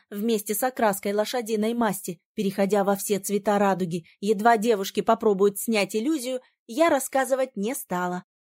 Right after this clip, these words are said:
Трое суток на это заклинание потратила и даже опробовала на Агане. Саламандра смеялась, неуклюже носясь по чердаку и сшибая все, что плохо стояло и лежало,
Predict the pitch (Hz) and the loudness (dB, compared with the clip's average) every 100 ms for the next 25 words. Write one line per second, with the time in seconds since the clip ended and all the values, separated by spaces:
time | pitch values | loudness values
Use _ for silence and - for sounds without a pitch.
0 | _ - 339 349 285 - 277 240 214 208 | _ -4 0 4 4 2 -2 2 0 2
1 | 208 202 196 180 196 196 190 185 185 185 | 0 2 0 -2 -4 -4 -2 -4 -4 -4
2 | 185 180 190 180 185 170 170 _ _ 190 | -4 -2 0 -2 -2 -6 -8 _ _ -2
3 | 175 208 294 294 226 233 226 190 165 - | 0 2 2 2 2 4 4 2 0 -8
4 | _ 202 202 226 214 185 170 175 _ _ | _ 2 4 4 2 0 0 -8 _ _
5 | _ _ _ _ - 196 190 190 190 185 | _ _ _ _ -2 2 2 2 0 0
6 | 196 190 202 196 269 254 196 - _ - | -2 -2 -2 0 0 0 -2 -4 _ -6
7 | 220 226 220 320 254 220 214 214 240 226 | -2 0 0 -4 -2 -2 -2 0 0 0
8 | - 196 208 190 208 202 320 - _ _ | -2 -4 -4 0 0 0 -6 -6 _ _
9 | 247 233 - 262 226 320 269 254 - 311 | -8 -6 -6 -2 2 4 2 -2 -6 -6
10 | 294 - 214 214 214 - 190 - 185 202 | -2 -2 0 2 0 0 -6 -2 0 2
11 | 240 202 196 196 190 185 185 180 | 2 2 2 0 -2 0 0 -2